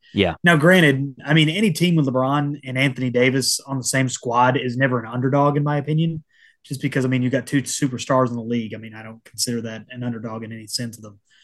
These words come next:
Speaker 2: of the term. But, I mean, granted, in the position they were in, they made a really good run. They made it all the way to the Western Conference Finals. And that's a season to be proud of, like, from where you came from and,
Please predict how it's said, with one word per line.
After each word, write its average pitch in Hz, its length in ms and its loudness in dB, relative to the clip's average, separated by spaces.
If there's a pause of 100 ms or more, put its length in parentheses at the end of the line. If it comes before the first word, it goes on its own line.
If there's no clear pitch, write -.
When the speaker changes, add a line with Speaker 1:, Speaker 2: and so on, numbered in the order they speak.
(220)
Speaker 2:
of 117 140 -2
the - 80 -12
term. 120 540 2 (400)
But, 151 140 6
I 143 60 6
mean, 143 180 4
granted, 190 320 6
in 165 140 -2
the 143 80 2
position 160 320 2
they 151 80 4
were 143 140 2
in, 147 380 0
they 135 100 -6
made 143 180 4
a - 20 2
really 147 260 2
good 127 200 -2
run. 131 340 0
They 123 80 -8
made 139 240 -2
it 139 60 0
all 135 140 2
the 131 60 0
way 127 120 -2
to 127 40 -6
the 123 60 -10
Western 127 300 -6
Conference 127 320 -6
Finals. 123 420 -2 (420)
And 127 440 4
that's 147 180 0
a 131 40 -2
season 151 260 4
to 147 40 2
be 143 120 2
proud 143 260 4
of, 156 240 2
like, 131 180 -2
from 123 140 -8
where 135 160 2
you 131 140 2
came 135 300 -4
from 151 200 0
and, 127 220 -4